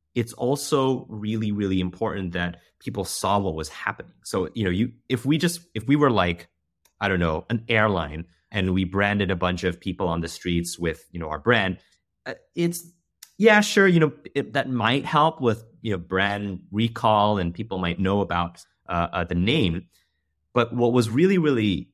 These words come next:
powerful, um, was that when people would be seeing, uh, uh, these, uh, drivers with their jackets and helmets, they would be seeing passengers on the back seat as they were stuck in traffic,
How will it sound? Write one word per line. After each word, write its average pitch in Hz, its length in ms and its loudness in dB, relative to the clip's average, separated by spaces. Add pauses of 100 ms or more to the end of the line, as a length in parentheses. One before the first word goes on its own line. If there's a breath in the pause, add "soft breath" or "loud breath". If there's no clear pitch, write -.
(160)
powerful, 156 800 0 (160)
um, 85 460 -4 (500)
was 117 200 4
that 95 420 -2 (960)
when 131 440 4
people 185 380 2
would 110 140 2
be 104 80 0
seeing, 98 760 -2
uh, 87 300 -4
uh, 90 120 -4
these, 90 400 -4
uh, 87 200 -4
drivers 92 560 0
with 85 100 -6
their 82 100 -4
jackets 85 440 -4
and 80 80 -8
helmets, 123 320 -2
they 98 100 -4
would 95 140 -2
be 90 80 0
seeing 135 480 -2 (160)
passengers 107 640 0
on 85 80 -2
the 82 80 -4
back 78 240 -10
seat - 280 -18 (360)
as 139 240 0
they 131 100 6
were 113 120 6
stuck 113 300 0
in 92 80 0
traffic, - 380 -10